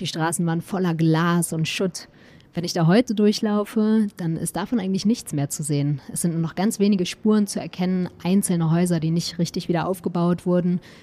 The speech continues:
Man sieht hier und da noch, ähm, ein, ein Haus, ein Gebäude ohne Scheiben, das dann nur so mit, mit Plastikplanen abgedeckt ist. Aber die, die Mehrheit der Häuser, auch mein Haus,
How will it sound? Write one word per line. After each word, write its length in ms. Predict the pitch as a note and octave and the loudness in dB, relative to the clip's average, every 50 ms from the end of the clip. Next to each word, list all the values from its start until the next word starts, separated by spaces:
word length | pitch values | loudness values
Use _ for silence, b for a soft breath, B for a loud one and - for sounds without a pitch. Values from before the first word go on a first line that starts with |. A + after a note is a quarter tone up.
| B B B | B B B
Man 120 | - D#3+ D3+ | -2 -2 -2
sieht 140 | E3 - | -2 0
hier 140 | - G3 F#3 | 2 2 4
und 160 | E3+ E3+ D#3+ | 4 2 0
da 160 | E3 E3 E3+ E3+ | 0 0 2 2
noch, 320 | E3 D#3 - - - - - - | 0 0 -4 -8 -12 -12 -6 -4
ähm, 540 | E3 D#3 D#3 D#3 D3+ D3+ D3+ D3+ D#3 E3 - | -2 0 2 2 2 0 0 0 -2 -4 -4
ein, 460 | - D#3+ D3 D3+ D3+ D3+ D#3 D#3 - - - | -4 -4 -2 -2 0 -2 -2 -4 -6 -6 -4
ein 180 | E3 D#3+ D3 | -2 0 2
Haus, 460 | E3 E3 E3+ E3 - - - - - - | 2 2 2 2 0 -4 -6 -8 -12 -10
ein 160 | - F3+ E3+ | -6 -4 -4
Gebäude 400 | D#3+ E3 D3+ E3+ F3 F3 E3+ E3 | -2 0 0 2 2 4 4 2
ohne 220 | D#3 D#3+ E3+ F3 E3+ | 2 2 0 0 0
Scheiben, 600 | - - F3 F3 F3+ F#3 F3+ - F3+ F3 F3 B B B B B B | 2 2 2 4 4 4 4 2 2 0 0 B B B B B B
das 80 | - - | -10 -4
dann 140 | - E3+ E3 | -2 0 2
nur 120 | D#3+ D#3+ | 2 2
so 60 | D#3+ | 0
mit, 140 | D#3+ D#3+ D#3 - _ - | 0 -2 -4 -8 _ -6
mit 240 | F3+ D#3+ D#3+ - _ | -4 -4 -4 -6 _
Plastikplanen 840 | - - F#3 E3 - F3 D#3+ - - E3 E3+ E3 E3+ E3 E3 E3 D#3+ | -6 -4 -4 -4 -4 -4 -6 -6 -4 -4 -2 0 0 0 -2 -2 -4
abgedeckt 540 | - E3+ - - E3+ D#3 E3+ D#3 - - E3 | -4 -6 -8 -8 -8 -6 -6 -6 -6 -6 -4
ist. 240 | F3 E3+ - - B B B B B B - | -4 -4 -4 -6 B B B B B B -6
Aber 200 | F3 E3 E3 D#3+ | -2 0 0 0
die, 360 | - E3 E3 E3 E3 E3 E3 - - - F#3 F#3+ - | 0 0 2 2 2 2 0 -2 -6 -10 -14 -6 -2
die 60 | E3 | 0
Mehrheit 340 | D#3 D#3 E3+ F#3+ G3 F#3+ F3+ | 2 4 4 4 2 2 2
der 100 | F3+ E3+ | 0 2
Häuser, 260 | E3 E3+ F3 E3+ E3 | 2 2 2 2 0
auch 140 | D#3 - - | -2 -6 -4
mein 320 | D#3+ D#3 E3 F#3 G3 F3+ E3+ | -2 0 4 4 4 6 4
Haus, 440 | F3 F3 F3 F3+ F3 - - - | 4 4 4 2 0 -2 -6 -10